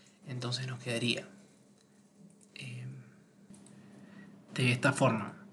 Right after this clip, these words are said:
Para hacer un factor común por grupo, nos damos cuenta primeramente que en este término,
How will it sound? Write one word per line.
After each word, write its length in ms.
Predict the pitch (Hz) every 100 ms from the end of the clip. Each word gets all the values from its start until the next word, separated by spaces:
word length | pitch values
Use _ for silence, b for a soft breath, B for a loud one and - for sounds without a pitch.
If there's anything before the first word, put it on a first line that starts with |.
| B B B B B B - - -
Para 460 | 135 135 135 135 -
hacer 240 | 127 180
un 80 | 185
factor 260 | 160 135 147
común 280 | 147 143 135
por 140 | 127
grupo, 480 | 156 190 - 135 160 - - - - - -
nos 140 | 127 117
damos 240 | 135 135
cuenta 340 | 143 139 131
primeramente 760 | 123 123 131 135 151 139 135 131 B B B
que 100 | -
en 220 | 120 110 -
este 220 | 156 - 143
término, 420 | 139 113 107